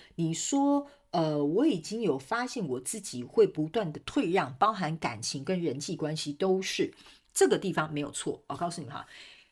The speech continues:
你去想一件事情就好了，OK？如果今天呢，呃，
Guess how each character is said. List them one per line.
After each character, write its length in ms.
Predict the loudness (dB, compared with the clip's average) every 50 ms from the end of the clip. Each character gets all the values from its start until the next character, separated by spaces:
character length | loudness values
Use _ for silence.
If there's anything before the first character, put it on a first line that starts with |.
| _
你 100 | -4 0
去 120 | 2 2 2
想 200 | 2 -2 -4 -4
一 40 |
件 160 | -4 -4 -2 -2
事 100 | -2 -4
情 140 | -4 -4
就 80 | -6 -6
好 180 | -6 -6 -10 -14
了， 160 | -16 -18 -14 _
OK？ 360 | -12 -8 -8 -8 -8 -8 -12 -16 _ _ _ _ _ _ _ _ -20 _ _
如 180 | 8 8 10
果 120 | 10 10 6
今 200 | 6 4 4 4
天 180 | 4 2 2
呢， 240 | 2 0 -2 -2 -6 -10 -8 _
呃， 560 | -2 -2 0 -2 -2 -4 -8 -8 -12 -14 -18